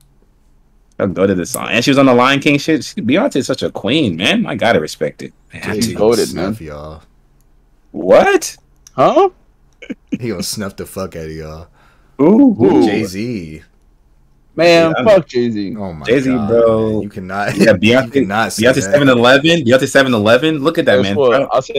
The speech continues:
Speaker 3: that shit again, bro.
Speaker 1: seven hundred seventy-seven million
Speaker 3: Fuck Jay-Z.
Speaker 1: views. Damn. That was Taco. That was Taco.
Speaker 3: Nah,
Speaker 2: Wait,
Speaker 3: I
Speaker 2: what
Speaker 3: was
Speaker 2: did he
Speaker 3: Jez.
Speaker 2: ju-, what did he
Speaker 3: That
Speaker 2: just
Speaker 3: was Jez
Speaker 2: say?
Speaker 3: right there. That was Jez.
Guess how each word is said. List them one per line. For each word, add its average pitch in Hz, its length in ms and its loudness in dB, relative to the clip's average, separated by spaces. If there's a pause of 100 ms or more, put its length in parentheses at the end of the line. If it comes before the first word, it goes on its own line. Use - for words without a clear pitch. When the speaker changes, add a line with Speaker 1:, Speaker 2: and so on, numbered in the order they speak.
Speaker 3:
that 160 100 0
shit 156 200 0
again, 123 220 -2
bro. 101 160 -4
Speaker 1:
seven 107 120 -10
hundred 143 100 -6
seventy-seven 156 260 0
million 113 300 -2
Speaker 3:
Fuck 98 60 -12
Jay-Z. 95 140 -8
Speaker 1:
views. 147 320 -8 (180)
Damn. 135 580 2 (500)
That 104 120 4
was 123 140 6
Taco. 87 400 0
That 80 200 0
was 80 140 -2
Taco. 80 480 -2
Speaker 3:
Nah, 113 80 2
Speaker 2:
Wait, 107 60 4
Speaker 3:
I 135 100 8
Speaker 2:
what - 40 6
Speaker 3:
was 165 80 4
Speaker 2:
did 135 80 0
he 170 60 6
Speaker 3:
Jez. 151 160 8
Speaker 2:
ju-, - 140 2
what 214 120 6
did - 120 8
he - 60 4
Speaker 3:
That - 80 2
Speaker 2:
just - 240 6
Speaker 3:
was 220 80 4
Jez 226 160 6
Speaker 2:
say? - 20 -4
Speaker 3:
right 180 220 0
there. 139 420 4
That 220 80 4
was 247 160 2
Jez. 131 400 0